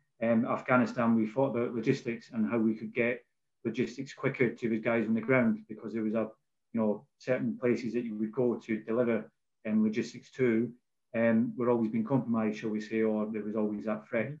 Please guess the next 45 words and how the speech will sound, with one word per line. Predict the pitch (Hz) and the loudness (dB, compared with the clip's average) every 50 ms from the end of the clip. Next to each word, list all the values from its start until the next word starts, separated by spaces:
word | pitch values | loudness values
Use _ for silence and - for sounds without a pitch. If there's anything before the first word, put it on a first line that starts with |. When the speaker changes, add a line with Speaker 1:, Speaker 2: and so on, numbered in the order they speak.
| _ _ _ _ _ _ _ 127 | _ _ _ _ _ _ _ 0
Speaker 1:
And | 127 127 | 4 4
we | 143 | 4
looked | 139 - - | 4 4 0
at | - | -6
the | - | -2
Khyber | - 139 143 139 139 135 | 2 4 6 6 6 4
Pass. | - 160 170 147 - - - - _ _ _ _ _ _ _ _ _ _ _ - | 4 4 4 4 2 -2 -12 -20 _ _ _ _ _ _ _ _ _ _ _ -8
Speaker 2:
Yeah. | 131 131 120 - _ _ _ - | -6 -6 -6 -6 _ _ _ -4
Speaker 1:
And | 127 127 127 120 - - | -2 0 0 -2 -2 2
that | 139 139 139 | 2 2 2
was | 135 120 - | 2 0 4
my, | 143 135 135 135 131 | 4 6 8 8 6
and, | 123 120 120 139 127 127 139 - - - _ - | 4 2 2 0 0 0 0 -2 -8 -14 _ -2
you | 139 | 0
know, | 135 123 | 0 2
before | 110 117 110 - 147 147 139 139 131 - - - _ _ _ _ _ _ _ - | 0 -2 0 4 6 8 10 10 8 6 2 -6 _ _ _ _ _ _ _ 6
anybody | 143 139 139 135 135 131 | 6 8 8 8 6 4
went | 120 131 131 139 147 | 4 4 2 4 4
out | 139 135 139 135 - | 4 4 4 2 -2
to, | - 135 127 123 123 120 117 120 120 - _ _ _ _ _ _ - | -2 0 2 4 4 4 2 -2 -8 -12 _ _ _ _ _ _ -2
to | 135 | 0
an | 123 | 0
extent | 127 - - - 131 131 127 - | 0 0 2 2 2 2 2 2
to | 131 127 127 | 4 6 6
Afghan, | 117 107 - 131 123 120 | 6 4 4 2 2 2
we | 120 113 113 | 2 0 0
came | - 120 117 110 | 0 0 0 0
through | - 120 110 - | 0 -2 -2 -2
Pakistan. | 123 110 - 120 110 - - 127 123 131 127 127 135 | -4 -4 -4 -4 -8 -4 -2 2 2 4 4 4 2
I | 113 | 0
went | 113 117 127 | 0 0 0
out | 131 127 131 120 | 0 -2 -4 -4
with | 110 - | -8 -10
a | 120 | -6
group | 107 117 117 - - | -2 -2 -2 0 0
of | 117 113 110 - - _ _ _ _ _ - | 0 -2 -2 -2 -8 _ _ _ _ _ -2
individuals | 117 110 110 110 127 117 110 123 120 113 117 | 0 0 2 2 2 2 2 0 0 0 -2
who, | - 120 117 117 110 110 - - _ _ _ _ _ _ | 0 0 2 2 0 -2 -6 -14 _ _ _ _ _ _
you | - 113 | -2 0
know, | 117 117 | 0 0
if | 123 - - - | 0 -2 -4 -8
you | 113 - | -10 -10
see | - - 127 117 | -2 0 0 2
them | 117 120 | 4 4
in, | 117 117 107 - | 4 4 2 0